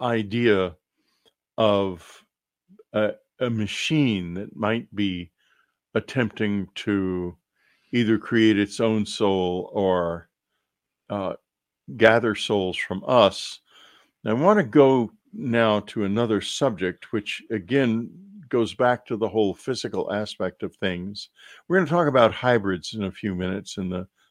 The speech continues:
third half hour, but right now I wanna lead into that by, uh, talking about, um, this business of taking of sexual material. To me, this is an absolute certainty because it,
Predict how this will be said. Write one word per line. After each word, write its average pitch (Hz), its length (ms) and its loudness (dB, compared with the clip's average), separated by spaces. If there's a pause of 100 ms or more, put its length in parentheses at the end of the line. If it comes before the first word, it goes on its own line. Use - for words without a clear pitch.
(120)
third 117 220 4
half 104 280 -2
hour, 104 240 6
but 113 160 0
right 147 280 -2
now 117 300 0
I 98 60 0
wanna 110 300 -4
lead 104 280 -2
into 107 240 0
that 85 320 -2 (640)
by, 113 420 8 (100)
uh, 117 260 8 (100)
talking 180 560 0
about, 104 720 4 (1120)
um, 107 480 -2 (1080)
this 135 280 -2
business 160 460 0
of 110 140 -2 (160)
taking 127 460 0
of 98 140 -4
sexual 104 520 0
material. 90 680 -4 (800)
To 139 80 0
me, 175 340 8
this 127 240 -2
is 104 140 -2
an 113 140 0
absolute 113 600 2
certainty - 560 -4
because 101 340 -6
it, 113 100 -4